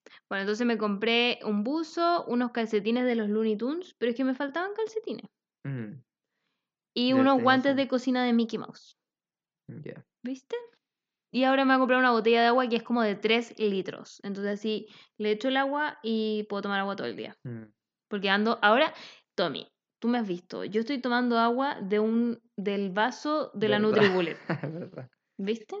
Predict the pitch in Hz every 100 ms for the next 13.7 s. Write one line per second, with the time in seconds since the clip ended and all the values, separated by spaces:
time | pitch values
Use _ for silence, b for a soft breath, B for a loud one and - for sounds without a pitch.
0 | 370 240 233 220 277 320 330 339 320 330
1 | 247 262 320 302 302 220 220 262 - 208
2 | 220 - 370 330 320 285 214 180 170 143
3 | 139 117 - - - 226 233 262 147 285
4 | 302 277 262 165 - - - 214 240 269
5 | 262 247 170 - - - _ - - -
6 | _ _ - 151 - 202 202 202 214 180
7 | 262 285 339 359 349 359 381 349 247 214
8 | 196 190 214 220 208 208 240 175 B B
9 | B B 196 190 220 254 269 247 262 262
10 | 269 233 180 185 196 208 226 233 240 240
11 | 240 233 247 190 - _ _ - 208 233
12 | 233 254 240 240 254 254 233 214 - 226
13 | 196 - - - 123 117 110